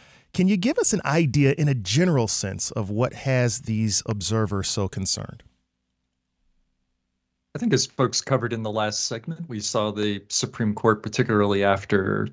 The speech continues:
Speaker 2: Justice Barrett was seated, shifting wildly to the right. And unfortunately, that trend seems set to continue, or at least the threat of it,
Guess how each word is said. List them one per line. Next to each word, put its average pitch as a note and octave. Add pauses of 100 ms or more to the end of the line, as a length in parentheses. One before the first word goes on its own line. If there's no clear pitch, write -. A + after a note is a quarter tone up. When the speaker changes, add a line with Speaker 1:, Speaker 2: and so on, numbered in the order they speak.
(140)
Speaker 2:
Justice -
Barrett G#2+
was G#2
seated, G#2
shifting A2
wildly A2+
to F#2+
the F#2+
right. G2 (400)
And G#2+
unfortunately, G#2+ (420)
that A2+
trend A2+
seems G#2+
set -
to -
continue, G#2
or G#2
at G2+
least A2+
the G2+
threat D3
of A2
it, G2